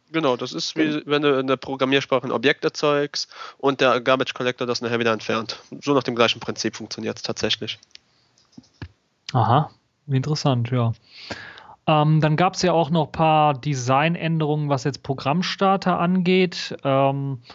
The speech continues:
Speaker 2: da ist ja das Menü weggefallen. Äh, das neue Menü sieht irgendwie so aus wie das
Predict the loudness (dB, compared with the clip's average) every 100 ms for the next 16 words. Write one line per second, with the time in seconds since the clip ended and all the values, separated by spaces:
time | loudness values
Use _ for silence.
0 | -20 -20 _ _ -2 0 0 0 0 0
1 | 0 2 2 4 4 4 2 -4 -4 -2
2 | -2 -2 -4 0 2 2 2 0 -2 -4
3 | -2 -2 -2 -2 0 2 4 4 4 4
4 | 4 2 0 -2 0 2 2 0 -2 0
5 | 0 0 0 0 0 0 -4 -8